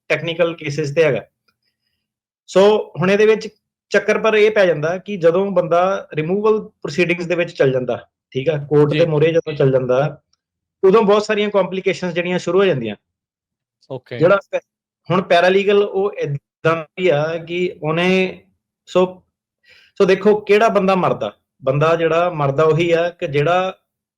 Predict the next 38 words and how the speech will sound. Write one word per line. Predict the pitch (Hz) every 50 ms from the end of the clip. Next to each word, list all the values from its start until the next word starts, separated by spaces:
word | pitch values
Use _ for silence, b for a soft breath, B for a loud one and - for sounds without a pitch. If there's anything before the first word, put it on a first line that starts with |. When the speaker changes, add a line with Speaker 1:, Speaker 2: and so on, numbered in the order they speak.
| _ _ _ _ _ _ _ 139 127 120
Speaker 1:
ਗਲਤ | 143 156 175 190 180 - 208
ਟਾਈਮ | 208 - 165 156 160 160 165
ਤੇ | 160 180 185 185 190 190 196 190 - - _ _ _ _ _ _ _ _ _ _ _ _ _ _ 135 120
ਗਲਤ | 156 170 196 190 196 208
ਬੈਟ | 185 151 151 147 - 165
ਕਰ | 170 156 143
ਦਿੰਦਾ। | 139 123 117 110 107 104 104 _ _ _ _ _ _ _ _ -
ਹੁਣ | 156 165 170
ਕੀ | 170 196 202
ਹੁੰਦਾ | 202 190 156 156
ਕਿ | 156 170
ਜਿਹੜਾ | 165 165 170 190
ਬੰਦਾ | 185 185 180 180 185
ਰਿਮੂਵਲ | 175 165 156 156 165 196 208
ਪ੍ਰੋਸੀਡਿੰਗ | 202 196 180 - 175 165 151 160 160
'ਚ | 143 147
ਆ, | 147 143 160 160 b b b b b b b b b _ _ _ _ _ -
ਉਹਦੀ | 180 185 226 226
ਰਿਮੂਵਲ | 202 196 185 190 202 196 220 226
ਪ੍ਰੋਸੀਡਿੰਗ | - 202 202 - 214 202 190 208 208 208 202
ਪਹਿਲਾਂ | 202 190 196 196 202
ਤਾਂ | 196 208 202
ਟੁੱਟਣੀ | 202 180 170 - 175 185 185
ਪੈਣੀ | 180 190 170 165 165 170
ਆ, | 170
ਉਸ | 170 170 -
ਤੋਂ | 190 165
ਬਿਨਾਂ | 175 170 175
ਉਹਨੂੰ | 175 170 175 160
ਗ੍ਰੀਨ | 156 160 156 156
ਕਾਰਡ | 151 160 156
ਨਹੀਂ | 156 160 175
ਮਿਲਣਾ, | 180 175 165 156 151
ਭਾਵੇਂ | 143 160 160 156 156 147
ਉਹ | 143 143
ਪੱਕਾ | 143 143 143 - 156 151
ਆਇਆ | 151 151 151 147
ਸੀਗਾ, | 139 151 147 143 143 143 143